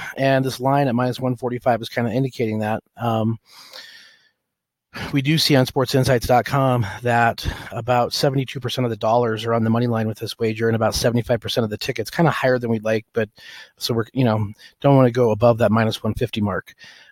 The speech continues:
Uh, it looks like the over-under tickets are about fifty fifty, about fifty-five forty-five on, on that. So your, your total's right now standing at nine. And, um, we're gonna go ahead and play the money line,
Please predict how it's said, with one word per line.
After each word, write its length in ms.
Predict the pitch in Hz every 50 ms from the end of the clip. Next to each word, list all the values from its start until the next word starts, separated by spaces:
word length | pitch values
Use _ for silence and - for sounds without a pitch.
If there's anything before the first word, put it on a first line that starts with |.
| _ -
Uh, 240 | 120 120 117 113 104
it 60 | 76
looks 180 | 120 - - 147
like 160 | 123 - -
the 160 | - 113 -
over-under 480 | - 139 123 123 110 120 131 131 127 110
tickets 440 | - - 120 - 127 107 - -
are 60 | 117 113
about 220 | 113 113 - -
fifty 300 | - 127 - - 113 107
fifty, 480 | - - - 131 120 - - 120 117 113
about 220 | 113 113 98 -
fifty-five 540 | - 123 - 113 110 - 123 113 113 107 -
forty-five 680 | - 123 113 113 113 - - 107 107 101 101 101 - -
on, 220 | - 110 107 101 78
on 200 | 104 107 107 110
that. 200 | 107 107 98 -
So 140 | - 120
your, 240 | 110 107 113 101 101 - -
your 140 | - 113 113
total's 320 | - - 131 123 113 107
right 140 | 113 110 104
now 120 | 110 110 104
standing 360 | - - 120 110 107 107 101
at 100 | 73 90
nine. 400 | 107 110 113 117 120 120 123 120 - - - - - - - _ _
And, 280 | - 110 110 110 110 107
um, 440 | 110 104 107 107 104 101 104 107 - - _ _ - - _ - - - - - - - - - _ -
we're 100 | - 120
gonna 160 | 131 123 117
go 100 | 117 123
ahead 100 | 120 110
and 80 | 113 -
play 520 | - - 127 120 117 117 113 107 107 107 - -
the 160 | 107 117 120
money 280 | 113 120 120 120 123 123
line, 460 | 117 113 107 107 107 104 104 107 101